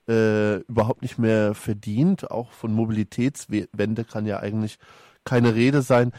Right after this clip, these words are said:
Habt ihr zufällig einen Radioapparat, äh, wo, mit dem ihr unsere Sendung hören könnt?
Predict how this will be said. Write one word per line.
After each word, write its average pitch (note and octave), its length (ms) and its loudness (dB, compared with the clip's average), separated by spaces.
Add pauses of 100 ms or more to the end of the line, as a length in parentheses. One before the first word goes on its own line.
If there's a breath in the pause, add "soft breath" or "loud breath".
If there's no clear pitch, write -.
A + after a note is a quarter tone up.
(140 soft breath)
Habt - 220 -2
ihr D#3+ 80 2
zufällig D3 440 0
einen C3 100 0
Radioapparat, D#3+ 920 0
äh, C3 480 -2
wo, A#2+ 160 -6
mit A#2+ 220 -8
dem B2+ 140 4
ihr A#2+ 100 4
unsere C3 300 4
Sendung B2 420 -2
hören F3 260 0
könnt? F#3+ 400 -6